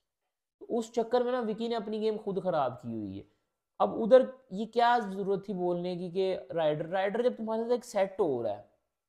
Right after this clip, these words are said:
राइडर बोल भी रहा है कि "मुझे बस के अं-, अंदर थ्रो नहीं करना, ये नहीं करना, वो नहीं करना", तो तुम्हारा क्या काम था कि तुम जाके बोलो? लेकिन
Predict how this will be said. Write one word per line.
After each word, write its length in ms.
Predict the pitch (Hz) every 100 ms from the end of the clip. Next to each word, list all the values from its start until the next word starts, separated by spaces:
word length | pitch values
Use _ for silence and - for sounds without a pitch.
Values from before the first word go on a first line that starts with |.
| _ _ _ _ _ _ 135
राइडर 320 | 147 165 190
बोल 240 | 175 190
भी 120 | 180
रहा 100 | 190
है 60 | 185
कि 80 | 185
"मुझे 260 | 180 175
बस 300 | 170 160 156 -
के 60 |
अं-, 220 | 175 156 151 _ -
अंदर 300 | 151 151 160
थ्रो 340 | 151 156 151 151
नहीं 160 | 156
करना, 400 | 143 135 131 139
ये 220 | 135 139
नहीं 160 | 143 139
करना, 280 | 135 127 131
वो 180 | 127 131
नहीं 160 | 139
करना", 320 | 131 110 113 113 _ _ _ _ _ _ _ _ -
तो 140 | 180
तुम्हारा 340 | 190 190 196 202
क्या 220 | 214 214
काम 320 | 214 190 180
था 140 | 185
कि 100 | 180
तुम 180 | 180 170
जाके 400 | 165 147 147 170 - _ _ _ _ 139
बोलो? 440 | 139 117 107 - _ _ _ _ _ _ _ _ _ _ _ _ _ _ _ _ _ _ _ _ _ _ 131
लेकिन 480 | 156 160 180 160